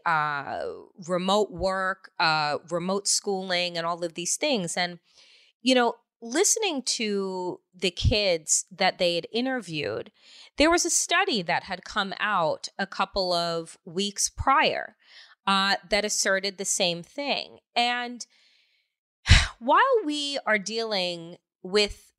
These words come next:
you know, another announcement coming out of the White House only yesterday that, you know, we must prepare, before we even get to fucking experience s-,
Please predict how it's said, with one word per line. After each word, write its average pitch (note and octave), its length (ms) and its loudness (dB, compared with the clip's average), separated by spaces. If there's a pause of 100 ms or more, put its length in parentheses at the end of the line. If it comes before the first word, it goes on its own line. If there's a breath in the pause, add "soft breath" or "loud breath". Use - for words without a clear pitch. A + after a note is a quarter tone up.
you G3+ 160 0
know, F3 400 2
another G#3 400 -2
announcement F#3+ 600 -4
coming G#3 280 -6
out A3 120 -4
of G#3+ 80 -10
the G3+ 60 -8
White F3 280 -2
House E3 640 -4
only G#3+ 260 -2
yesterday F#3 800 -4 (380 loud breath)
that, E3+ 680 0 (120)
you F#3+ 140 -4
know, F3+ 200 0
we E3+ 200 -4
must G3+ 320 -4
prepare, A#3+ 260 -2
before G#3+ 460 -2
we D#4+ 120 -6
even A#3+ 340 -6
get F#3+ 300 0 (120)
to G#3+ 100 -4
fucking F#3 380 -4
experience G3 1000 -4
s-, - 120 -8